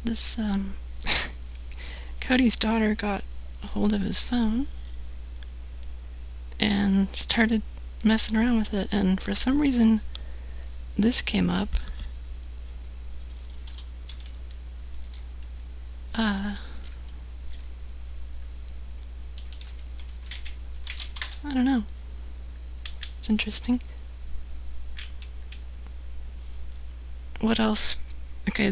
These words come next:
so that came up, and then it says, "Q W E R F F G, ha, ha, ha, ha, ha,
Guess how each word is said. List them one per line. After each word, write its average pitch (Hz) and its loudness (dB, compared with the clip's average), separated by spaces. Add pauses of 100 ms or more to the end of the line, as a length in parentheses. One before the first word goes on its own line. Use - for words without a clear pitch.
(100)
so - 6
that 226 8
came 254 8
up, 233 4
and 208 6
then 202 6
it - 2
says, 214 4 (420)
"Q 254 6
W 220 4
E 202 2
R 190 2
F 202 2
F 208 2
G, 196 2 (1400)
ha, 214 2
ha, 220 0
ha, 202 0
ha, 214 -2
ha, 208 0